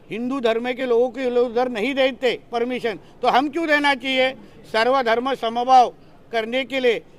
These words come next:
ये कोई किसी अब्बा का पाकिस्तान नहीं है, उधर जाके करो ना सर्वधर्म समभाव। हमारे इधर हमारे धर्मस्थलों पे, जगहों पे,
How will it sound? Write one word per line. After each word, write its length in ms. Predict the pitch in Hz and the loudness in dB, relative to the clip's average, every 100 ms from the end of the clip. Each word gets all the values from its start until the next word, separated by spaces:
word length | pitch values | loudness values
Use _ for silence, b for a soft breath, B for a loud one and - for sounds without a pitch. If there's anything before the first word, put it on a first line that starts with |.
| - | -18
ये 200 | 175 220 | -2 0
कोई 540 | 254 262 269 269 233 208 - - - - - - - - | 0 -2 -2 -2 -4 -6 -18 -20 -20 -20 -20 -20 -20 -12
किसी 200 | 226 226 | -6 0
अब्बा 320 | 233 214 247 | 0 4 2
का 120 | 247 | 4
पाकिस्तान 580 | 247 214 - 240 269 277 | 2 -2 -4 -6 -4 -4
नहीं 220 | 277 320 | -4 -4
है, 280 | 277 247 247 | -2 -2 -4
उधर 280 | 214 220 269 | -8 -6 -4
जाके 260 | 269 247 | -4 -6
करो 200 | 294 302 | -8 -4
ना 120 | 349 294 | -4 -2
सर्वधर्म 580 | 262 262 262 240 247 | -2 -2 0 0 0
समभाव। 540 | 240 226 226 220 202 156 B B | -2 -4 -4 -2 -2 -4 B B
हमारे 520 | 156 202 254 269 269 | -4 2 4 4 0
इधर 220 | 240 247 294 | 0 0 0
हमारे 420 | 185 196 240 302 | -2 0 0 2
धर्मस्थलों 680 | 220 226 247 - 202 196 | 0 -2 -4 -4 -6 -6
पे, 440 | 190 - 196 196 185 | -10 -14 -16 -12 -8
जगहों 360 | 175 175 185 | -8 -6 -8
पे, 240 | 185 220 | -6 -6